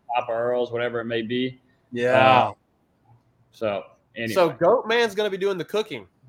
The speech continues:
Speaker 2: Goat Man's, are, are we serving any goat?
Speaker 3: <laughs>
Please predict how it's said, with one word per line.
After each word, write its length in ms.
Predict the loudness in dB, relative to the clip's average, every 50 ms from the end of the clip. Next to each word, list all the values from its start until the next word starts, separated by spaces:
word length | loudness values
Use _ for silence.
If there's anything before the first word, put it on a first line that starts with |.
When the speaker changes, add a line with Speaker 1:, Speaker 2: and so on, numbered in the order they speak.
| -18 -8
Speaker 2:
Goat 300 | -4 -2 0 0 -2 -4
Man's, 320 | -6 -8 -8 -10 -12 -16 _ _ _ _ _ _ _ _ _ _
are, 180 | -6 -6 -4 -4
are 140 | -2 -2 -2
we 80 | -2
serving 380 | -4 -2 2 2 2 2 2 0
any 140 | -2 -4 -2
goat? 380 | 0 2 2 2 0 -2 -8 _ _ _ _ _ _ _ _ -20 -6
Speaker 3:
<laughs> 0 | 0